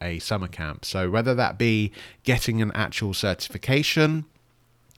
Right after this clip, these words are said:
for your specialty, for example, archery, that, I don't know what archery specialist, uh, certifications there are, but,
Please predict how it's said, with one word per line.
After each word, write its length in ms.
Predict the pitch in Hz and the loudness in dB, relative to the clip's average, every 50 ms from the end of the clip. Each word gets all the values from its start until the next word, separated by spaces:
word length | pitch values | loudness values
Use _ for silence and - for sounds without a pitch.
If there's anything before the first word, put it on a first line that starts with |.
| - - - - | -8 -8 -10 -6
for 180 | - - 110 | 0 2 4
your 220 | 104 101 98 95 95 | 4 4 4 2 2
specialty, 680 | - - 127 123 - 139 127 - - 135 139 139 131 - - - - - - - - - | 2 4 4 4 4 4 2 4 4 4 4 4 2 -2 -8 -16 -16 -14 -16 -16 -18 -8
for 120 | - 101 | -6 -4
example, 520 | 95 90 - 104 98 95 90 - - 82 - | -4 -2 0 0 0 -2 -2 -4 -6 -4 0
archery, 540 | - 95 107 107 - - - 127 120 120 117 | 2 2 2 2 2 0 0 2 4 4 2
that, 200 | 98 95 - - - - | 2 0 -2 -4 -6 -8
I 80 | 82 | -8
don't 180 | 85 - 85 69 | -4 -4 -2 -2
know 100 | 80 85 | -2 -2
what 140 | 85 76 67 | 0 0 2
archery 380 | 82 82 73 - - 90 87 | 2 0 0 -2 -4 -4 -4
specialist, 800 | 82 - - - - 101 - - 110 107 104 98 - - - - _ _ _ _ _ - - - | -2 -4 -2 0 0 0 0 2 0 0 0 0 -2 -6 -10 -12 _ _ _ _ _ -14 -6 -4
uh, 400 | 90 90 87 87 90 87 87 87 | -2 0 0 0 0 0 0 -2
certifications 1120 | - - - - - - - - 117 110 - - - - - 123 123 127 - - 131 120 | -2 -4 -4 -4 -4 -2 0 2 2 2 2 0 -2 2 4 6 6 6 6 4 2 2
there 180 | 113 127 120 120 | 4 4 6 6
are, 240 | 117 117 117 117 113 | 8 8 8 6 6
but, 240 | 113 90 - - | 4 2 0 0